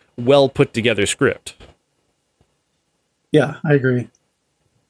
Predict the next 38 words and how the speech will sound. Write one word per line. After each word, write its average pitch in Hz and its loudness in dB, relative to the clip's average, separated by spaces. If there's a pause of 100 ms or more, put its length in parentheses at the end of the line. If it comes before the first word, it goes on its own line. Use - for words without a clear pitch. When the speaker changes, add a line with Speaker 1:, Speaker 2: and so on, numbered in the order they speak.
(1160)
Speaker 1:
Uh, 131 2
again, 151 0
like, 151 -4
I 156 0
loved 170 2
the, 156 0
the 135 0
various 143 2
different 127 0
inventions, 135 -2
uh, 117 2
of 120 0
other 123 0
Spider 156 0
people, 147 0
like, 123 0
uh, 113 2 (100)
the, 131 2 (420)
uh, 107 0
the 107 0
combi-, 135 -2
combination 165 0
of 127 0
Man-, 123 0 (100)
Manhattan 143 0
and 127 2
Mumbai 127 0
for 120 -2
the 98 -4
Indian 139 2
Spider-Man 135 0
is 123 -4
just 135 -4
such - -2
a 135 2
Speaker 2:
Mm-hmm. 120 -2
Speaker 1:
wonderful 123 0
invention. 123 0